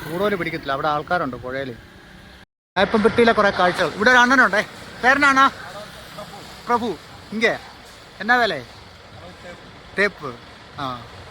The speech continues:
இந்த ஊரில் பஸ்ஸில் வந்தா பார்த்துட்டு போகலாம். அங்கே என்ன ഉള്ളേ?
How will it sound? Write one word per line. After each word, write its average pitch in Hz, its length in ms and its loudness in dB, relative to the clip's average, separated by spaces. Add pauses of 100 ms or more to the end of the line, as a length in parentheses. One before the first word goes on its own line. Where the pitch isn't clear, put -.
(420)
இந்த 190 160 -4
ஊரில் 226 220 2
பஸ்ஸில் 226 280 -2
வந்தா 185 180 0 (360)
பார்த்துட்டு 185 320 -4
போகலாம். 143 260 -4 (840)
அங்கே 220 180 0
என்ன 247 160 4
ഉള്ളേ? 269 140 0